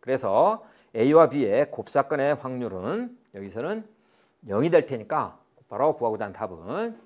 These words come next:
이 두 개의 확률의 합이 구하고자 하는 답이 되겠습니다. 자, 이 판단 잘해야 됩니다. 두 사건이 배반인지 아닌지,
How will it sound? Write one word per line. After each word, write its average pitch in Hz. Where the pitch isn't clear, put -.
이 113
두 120
개의 156
확률의 135
합이 131
구하고자 98
하는 202
답이 98
되겠습니다. 90
자, -
이 123
판단 185
잘해야 135
됩니다. 120
두 127
사건이 165
배반인지 147
아닌지, 120